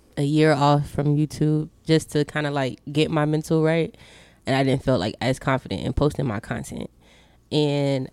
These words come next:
I just figured for my first video back, I would do, like, a mental health check-in, 'cause people are always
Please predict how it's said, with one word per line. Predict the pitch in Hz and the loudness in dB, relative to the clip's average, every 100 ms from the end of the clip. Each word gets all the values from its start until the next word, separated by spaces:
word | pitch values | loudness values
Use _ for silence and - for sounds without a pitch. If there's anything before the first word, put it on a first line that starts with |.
| - | -4
I | 143 | -2
just | 147 139 | -2 -6
figured | - 156 139 135 | -6 -6 -4 -4
for | 135 | -2
my | 131 | -2
first | 131 147 143 | 0 0 0
video | 139 151 147 | 2 0 0
back, | 135 151 156 - - | 2 4 4 2 -4
I | 143 | -2
would | 151 | 0
do, | 143 | 0
like, | 143 139 | -2 -2
a | 147 | 0
mental | 147 139 147 | 0 0 0
health | 139 135 139 | 0 -2 -2
check-in, | 143 143 143 143 | -6 -4 -6 -4
'cause | 151 | -6
people | - 156 147 | 0 4 6
are | 131 | 6
always | 139 147 | 4 4